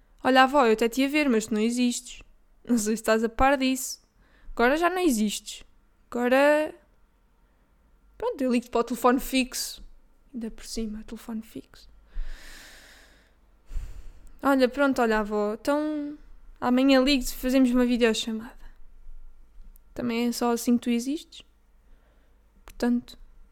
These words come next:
eu até te ia ver, mas sabes que não dá."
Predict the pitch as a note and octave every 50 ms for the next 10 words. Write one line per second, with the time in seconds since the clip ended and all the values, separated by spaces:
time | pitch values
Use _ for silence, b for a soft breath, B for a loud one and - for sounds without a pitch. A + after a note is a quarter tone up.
0 | _ _ _ _ _ _ - - F#4+ B3+ - A3+ A3 A3 - B3+ C#4+ D#4+ C#4+ C#4+
1 | C#4+ D4 D4+ C#4 A#3+ G#3+ G3+ G3+ - A#3+ A3+ A3 - - - _ - - B3 A#3+
2 | A#3 A#3+ B3 B3+ - - _ - - - - - - - - - _ _ _ _
3 | _ _ _ _ _ _ _ _ _ _ _ _ _ _ _ _ _ _ - -
4 | - _ _ _ _ _ _ _ _ _ _ _ _ _ _ - - - _ _
5 | _ _ _ _ _ _ _ _ - A#3 B3 C4+ C4+ C4 B3+ B3+ A#3+ A#3 A#3 A#3+